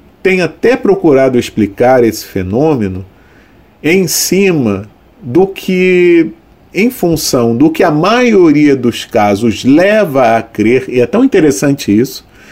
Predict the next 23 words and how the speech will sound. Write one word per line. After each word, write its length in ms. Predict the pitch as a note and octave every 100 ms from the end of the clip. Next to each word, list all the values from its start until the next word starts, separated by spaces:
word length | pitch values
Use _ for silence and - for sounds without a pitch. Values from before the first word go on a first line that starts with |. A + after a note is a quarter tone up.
| - -
quando 160 | - C#3+
a 80 | C#3+
gente 260 | F3+ F#3+
lê 180 | D3+ C#3
sobre 280 | C3+ C3+ B2
esse 180 | B2+ A#2+
assunto, 640 | G#2 - - G3 - - - - - - -
a 120 | B2
gente 380 | B2 E3+ F#3 -
s-, 320 | F3+ - - - _
vê 720 | C#3 C#3 G#2+ A2+ E3+ G3+ - - _ _ _
as 680 | C3 C3 C3 B2+ A#2+ - - - _
possíveis 1040 | F#3+ G3 F#3+ - - - C#4 G#3+ E3+ D#3+ C#3+
explicações 1040 | C#3 - C3 - A2 - - F#2+ F#2+ - - - _ _ _ - - - _ - -
em 180 | D3
cima 380 | D3 - F3 F3
de 100 | D3
hipóteses, 1200 | E3+ F3 G3 - D#3 D#3 D3+ A2 F#2 F#2 F2 - _ _ _ _ _ _ _ _
porque 300 | D3+ D3 F3
ainda 420 | E3 C#3+ F3 E3+
não 220 | D#3 D#3+ D#3+
se 220 | - C#3
tem 580 | - D3+ D#3+ E3+ A#2+